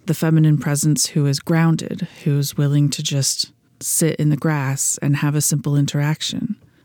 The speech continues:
the feminine presence who is interested in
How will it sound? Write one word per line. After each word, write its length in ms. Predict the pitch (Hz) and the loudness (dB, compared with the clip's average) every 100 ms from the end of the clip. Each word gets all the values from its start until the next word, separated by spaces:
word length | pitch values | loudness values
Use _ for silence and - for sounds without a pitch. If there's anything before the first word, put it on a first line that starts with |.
| _ | _
the 100 | - | -4
feminine 500 | 143 151 151 151 147 | -2 2 4 6 4
presence 580 | 143 147 143 147 143 - | 2 0 0 2 2 -2
who 420 | - 147 139 139 - | -2 0 2 0 -2
is 380 | 139 135 139 143 - | 0 2 2 0 0
interested 540 | 151 156 - - 151 | 0 0 -4 -2 0
in 480 | 143 139 143 147 | 2 4 2 2